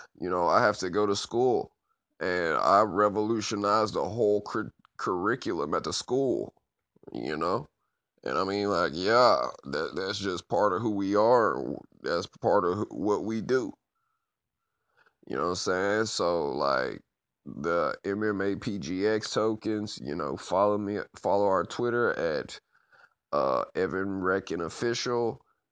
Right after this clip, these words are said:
Twitter, Evan Reckon Official now. You know, and yeah, like, literally, <laughs> you know.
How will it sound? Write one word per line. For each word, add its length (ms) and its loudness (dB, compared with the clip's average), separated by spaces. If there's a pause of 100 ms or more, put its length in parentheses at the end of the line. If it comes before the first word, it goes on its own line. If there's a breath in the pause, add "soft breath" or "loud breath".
(120)
Twitter, 640 2
Evan 320 -2
Reckon 720 0 (300)
Official 640 -2
now. 560 -2 (640)
You 180 -6
know, 440 0
and 340 -4 (120)
yeah, 420 4
like, 340 0
literally, 640 0 (680)
<laughs> 400 -12
you 120 -6
know. 200 -4